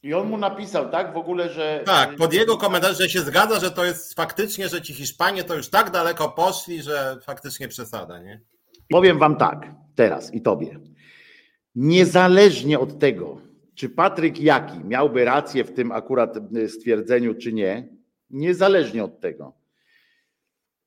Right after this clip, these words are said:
Speaker 1: upokarzające dla mnie jest to, że członek opozycji tej, e, liberalnej takiej opozycji, nie tej konser-, nie tej, <laughs> tej Konfederacji czy coś, tylko tej liberalnej opozycji, która ma być nadzieją na,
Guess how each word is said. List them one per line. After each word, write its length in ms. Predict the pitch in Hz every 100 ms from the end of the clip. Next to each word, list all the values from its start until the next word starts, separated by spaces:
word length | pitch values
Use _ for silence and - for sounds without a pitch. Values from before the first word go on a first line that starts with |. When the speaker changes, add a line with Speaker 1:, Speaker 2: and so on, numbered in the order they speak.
| _ _
Speaker 1:
upokarzające 1000 | 220 220 214 196 190 165 175 202 196 196 185
dla 340 | 160 180 170
mnie 240 | 151 131
jest 340 | 120 113 113 -
to, 340 | 117 143 147
że 180 | 131 127
członek 420 | - 151 175 165
opozycji 680 | 143 - 135 120 135 - 117
tej, 220 | 123 120
e, 360 | 113 117 113 113
liberalnej 640 | 113 120 123 135 123 110 104
takiej 260 | 101 110
opozycji, 520 | 101 101 98 101 98
nie 120 | 110 98
tej 80 |
konser-, 440 | 95 104 104 104 98
nie 160 | 110
tej, 420 | 107 101 95 95 - - 160 - 120
<laughs> 500 | 160 151 135 - -
tej 400 | 131 101 110 95
Konfederacji 680 | 90 110 107 110 110 104 -
czy 140 | 98 -
coś, 180 | 120 117
tylko 180 | -
tej 160 | 113 113
liberalnej 540 | 117 117 117 151 160
opozycji, 400 | 123 107 123 135
która 220 | - 127 113
ma 140 | 120
być 220 | 123 -
nadzieją 500 | 117 110 147 147 117
na, 200 | 110 101